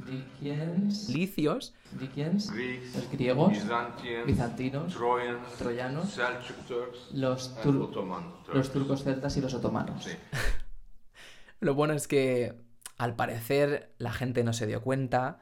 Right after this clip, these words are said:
Speaker 1: Creo que la mayoría hablaba en inglés y este punto en concreto no era algo importante.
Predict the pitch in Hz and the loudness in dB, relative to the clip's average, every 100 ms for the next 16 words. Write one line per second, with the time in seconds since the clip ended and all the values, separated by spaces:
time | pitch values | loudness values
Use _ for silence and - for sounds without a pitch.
0 | _ - 127 143 131 117 110 120 117 117 | _ -2 2 4 4 2 2 2 2 0
1 | 113 113 127 131 - 117 113 113 113 127 | 0 2 2 0 -4 -2 -2 -2 -2 -2
2 | 123 120 113 113 123 123 120 117 120 117 | 0 0 0 0 0 0 0 2 2 0
3 | 113 110 131 143 - | -2 -2 -2 -2 -6